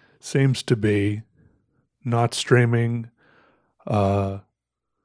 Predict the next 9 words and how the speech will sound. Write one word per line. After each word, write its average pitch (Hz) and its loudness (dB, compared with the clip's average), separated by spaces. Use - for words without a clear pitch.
not 117 0
going 120 2
to 117 -2
therapy, 110 0
uh, 98 0
not 120 -2
making 117 -2
long 120 2
videos, 113 0